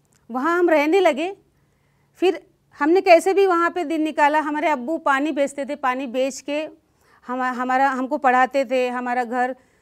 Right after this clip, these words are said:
जो भी था वो उससे गुजारा होता था। धीरे धीरे जब मैं बड़ी होने लगी तो मुझे पता चला, अरे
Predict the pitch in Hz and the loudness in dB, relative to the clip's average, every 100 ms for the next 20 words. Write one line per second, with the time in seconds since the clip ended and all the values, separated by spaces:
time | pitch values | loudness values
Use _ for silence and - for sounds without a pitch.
0 | _ 208 285 302 359 285 277 277 _ 240 | _ -4 -2 0 0 0 0 -2 _ -10
1 | 269 285 262 320 277 262 247 254 233 220 | -6 -6 -6 -6 -4 0 0 0 -4 -6
2 | 233 220 196 _ _ _ _ _ _ 240 | -8 -8 -16 _ _ _ _ _ _ -4
3 | 330 330 359 302 381 359 285 277 339 330 | 0 0 0 0 0 0 0 0 0 -2
4 | 311 311 294 320 320 - _ _ _ - | -2 -2 -2 -2 -6 -12 _ _ _ -8
5 | 320 302 285 330 330 320 330 311 320 - | -4 -2 -4 -4 -2 -2 0 0 -2 -2
6 | 254 302 | -4 -4